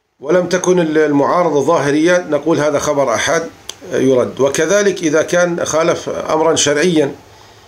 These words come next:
جاءنا حديث أن في يوم القيامة الله سبحانه وتعالى مثلا يغفر لفرعون، هذه أمور مقطوع فيها أن هؤلاء من أهل النار إلى أبد الآباد. جاء حديث أنه لا يحاسب الناس يوم القيامة،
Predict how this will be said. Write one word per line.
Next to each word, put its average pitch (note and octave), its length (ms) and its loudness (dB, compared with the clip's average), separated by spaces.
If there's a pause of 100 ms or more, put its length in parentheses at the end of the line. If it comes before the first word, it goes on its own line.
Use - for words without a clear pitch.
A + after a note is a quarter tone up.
(200)
جاءنا D3 400 0
حديث D3 400 -2
أن C3+ 200 0
في C#3 180 -2
يوم D3+ 200 2
القيامة C#3 500 2
الله C3+ 200 2
سبحانه C3+ 420 -2
وتعالى C3+ 360 0
مثلا C#3 360 -2 (640)
يغفر D3 380 0
لفرعون، C#3+ 540 0 (1200)
هذه B2 320 -2
أمور E3+ 240 2
مقطوع D#3 380 0
فيها C3 240 0
أن A#2+ 120 0
هؤلاء C#3+ 360 2
من C3+ 160 0
أهل C#3 220 0
النار D3 360 2
إلى C#3 220 0
أبد C#3+ 300 0
الآباد. B2 400 0 (1120)
جاء B2 420 0
حديث E3 540 -2
أنه C#3 520 0
لا D3+ 140 4
يحاسب C#3 480 0
الناس C#3+ 360 2
يوم C#3 160 2
القيامة، B2+ 480 0